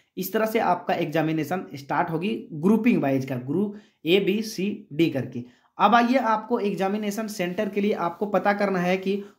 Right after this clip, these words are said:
ऑनर्स और जो सब्सिडी के लिए मेरा सेंटर कहाँ गया है, उसके लिए आपको सर्च करना है।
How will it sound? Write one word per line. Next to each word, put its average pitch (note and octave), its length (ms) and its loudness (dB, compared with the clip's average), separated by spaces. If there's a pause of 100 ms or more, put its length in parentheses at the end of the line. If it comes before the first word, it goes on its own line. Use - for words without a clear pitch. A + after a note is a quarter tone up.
(180)
ऑनर्स A#3+ 360 4
और A3+ 140 2
जो F#3 340 2
सब्सिडी F3 560 -2
के A3+ 100 0
लिए G#3+ 280 0 (260)
मेरा G3 260 4
सेंटर F#3 420 0
कहाँ F#3 340 -2
गया F#3+ 160 4
है, A3+ 80 0
उसके - 280 -4
लिए F3+ 120 2
आपको F3 260 -2
सर्च C#3+ 280 -6
करना G#2+ 260 -12
है। A2 120 -14